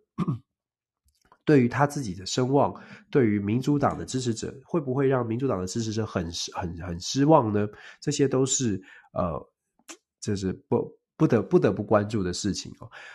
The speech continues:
很，很快的说一下，目前的这个二零二四的大选，我们说拜登宣布参选了。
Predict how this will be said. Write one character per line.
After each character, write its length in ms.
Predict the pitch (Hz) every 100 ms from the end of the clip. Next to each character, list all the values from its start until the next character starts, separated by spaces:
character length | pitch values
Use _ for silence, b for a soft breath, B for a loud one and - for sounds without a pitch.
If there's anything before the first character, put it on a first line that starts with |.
| B
很， 220 | - 175
很 200 | 185 123
快 220 | 120 233 156
的 140 | 107
说 260 | 92 107 95
一 40 |
下， 160 | 98 95
目 200 | 180 175
前 260 | - 87
的 120 | 92
这 160 | 95 101
个 80 | 95
二 100 | 135
零 200 | 110 110
二 100 | 107
四 160 | -
的 80 | 101
大 200 | 95 104
选， 180 | 95 87
我 60 | 90
们 120 | 104
说 120 | 120
拜 240 | 120 143
登 200 | 113 110
宣 200 | 110 110
布 140 | 107 101
参 280 | - 98 95
选 180 | 95 -
了。 140 | 87